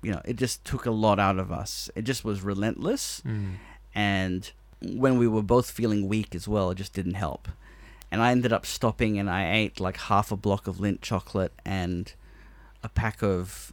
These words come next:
Speaker 1: um, of jerky. And I gave Zach half the chocolate as well, 'cause I said, you know, "You don't look good, <laughs> man."
Speaker 2: Yeah.
Speaker 1: Um, and he, he had not brought, you know, a,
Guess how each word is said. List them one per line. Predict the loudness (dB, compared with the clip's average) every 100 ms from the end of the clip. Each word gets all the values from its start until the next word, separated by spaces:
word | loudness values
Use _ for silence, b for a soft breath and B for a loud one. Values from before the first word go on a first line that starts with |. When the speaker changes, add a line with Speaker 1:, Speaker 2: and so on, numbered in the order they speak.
| -10
Speaker 1:
um, | -4 -4 -4 -4
of | -6
jerky. | 0 0 0 -4 0 0 -2 -16 -20 b b b b
And | -2 -2
I |
gave | 2 2 2
Zach | 0 0 0
half | -2 0
the | -4
chocolate | -6 -6 -6 -6
as | -6 0
well, | 2 2
'cause | -2 -8
I |
said, | -6 -6
you | -4
know, |
"You | -4 -2
don't | -2 -2
look | -6 4
good, | 6 8
<laughs> | 8 8
man." | 6 6
Speaker 2:
Yeah. | 6 4 4 0 -2 -4 -4 -6 -6 0
Speaker 1:
Um, | 2 2 0 2
and | 6
he, | 6 4 0 2
he | 6
had | 6 6
not | 4 4 2
brought, | 2 4 2 -2 -12 -6
you | -2
know, | -2 -2
a, | -4